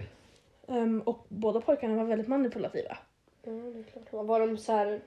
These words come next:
Speaker 2: vet man sen om de hade väldigt hög I Q eller något sånt?
Speaker 1: Alltså inte direkt. Men, ehm, ja, de var bara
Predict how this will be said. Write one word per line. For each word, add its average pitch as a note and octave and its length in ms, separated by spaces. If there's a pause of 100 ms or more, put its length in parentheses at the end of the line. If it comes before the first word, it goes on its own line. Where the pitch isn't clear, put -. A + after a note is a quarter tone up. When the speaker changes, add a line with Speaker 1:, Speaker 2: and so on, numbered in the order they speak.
(120)
Speaker 2:
vet A3+ 260
man G#3+ 120
sen G#3+ 180
om G3+ 80
de G3+ 80
hade G3+ 160
väldigt G3+ 220
hög G#3+ 200
I A3+ 180
Q B3+ 220
eller - 140
något C4 160
sånt? - 360 (480)
Speaker 1:
Alltså B3 340
inte C4 320
direkt. - 520 (680)
Men, A3+ 540
ehm, A3 280 (1500)
ja, D4+ 140
de A3+ 160
var D4 100
bara G#3+ 300